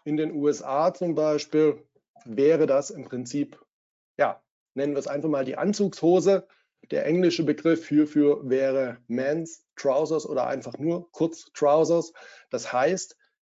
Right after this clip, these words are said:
hier ist es ganz wichtig und ersichtlich, Keywords müssen wirklich für den jeden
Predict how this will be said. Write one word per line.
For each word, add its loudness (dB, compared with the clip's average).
hier 0
ist -4
es -2
ganz 0
wichtig -2
und -2
ersichtlich, -2
Keywords 0
müssen -6
wirklich 2
für -4
den -4
jeden -2